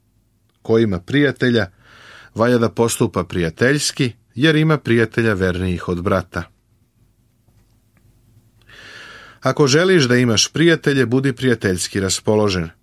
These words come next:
Da li si prijatelj svojim prijateljima? Ima prijatelja vernijih od brata. Znaš li ko je to? On ti je bliski od brata, to je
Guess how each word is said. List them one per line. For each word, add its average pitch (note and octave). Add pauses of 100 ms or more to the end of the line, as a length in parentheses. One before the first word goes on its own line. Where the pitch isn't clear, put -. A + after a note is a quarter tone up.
(1160)
Da F#2+
li C3
si -
prijatelj A#2+
svojim G2+
prijateljima? D#2 (2250)
Ima F3+
prijatelja C#3+
vernijih A#2
od F#2+
brata. G2 (1600)
Znaš A#2
li F#2+
ko C3+
je G2
to? F2 (1160)
On C#3
ti A#2
je G2
bliski G#2
od G2+
brata, G2+
to A2
je G#2